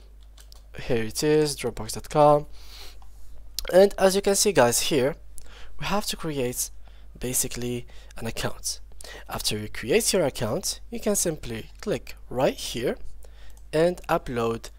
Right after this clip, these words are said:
a file. Simply head up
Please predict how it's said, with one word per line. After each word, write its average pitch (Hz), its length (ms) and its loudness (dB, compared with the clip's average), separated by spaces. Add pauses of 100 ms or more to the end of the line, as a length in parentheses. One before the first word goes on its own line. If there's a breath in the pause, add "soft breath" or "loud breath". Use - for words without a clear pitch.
a - 80 -12
file. 147 400 6 (720 loud breath)
Simply 135 540 -2 (100)
head 202 280 8
up - 160 -2